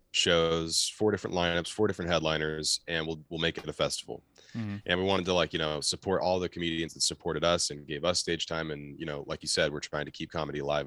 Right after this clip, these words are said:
Speaker 1: in the middle of all this. And it was really gratifying to be able to pull that off. And everybody had a good time. Everybody had great sets, and the audience members enjoyed it so much.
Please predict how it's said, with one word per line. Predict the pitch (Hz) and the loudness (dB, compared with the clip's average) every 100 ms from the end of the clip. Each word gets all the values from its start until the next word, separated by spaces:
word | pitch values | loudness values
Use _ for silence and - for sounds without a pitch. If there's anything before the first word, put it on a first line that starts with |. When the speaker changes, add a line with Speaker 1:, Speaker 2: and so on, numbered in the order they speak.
| 69 | -6
Speaker 1:
in | 69 | -10
the | |
middle | 69 67 | -8 -6
of | |
all | 67 67 | -4 -4
this. | 65 - | -4 -4
And | 67 64 _ _ - - - | -6 -14 _ _ -20 -14 2
it | 98 | 2
was | 92 | 4
really | 107 104 95 87 - | 4 6 4 2 0
gratifying | - 87 90 87 85 82 | 4 6 4 2 2 0
to | |
be | 76 | -2
able | 69 | -4
to | - | -4
pull | 78 78 | -4 -2
that | 67 76 | 2 4
off. | 101 107 - - | 4 2 -6 -4
And | 76 71 73 - | -2 -2 -6 -8
everybody | 80 78 73 | -6 -6 -6
had | 69 | -8
a | |
good | 71 | -8
time. | - 85 | -2 0
Everybody | 78 76 | 0 -4
had | 71 - | -8 -10
great | - 87 80 | 0 2 4
sets, | - 82 - | 4 4 2
and | 71 | -2
the | 71 | -2
audience | 65 82 85 - | 2 2 0 -4
members | 80 78 | -6 -6
enjoyed | 71 80 76 | -6 -4 0
it | - | 0
so | 80 78 78 | 0 -4 -6
much. | 73 - | -2 -2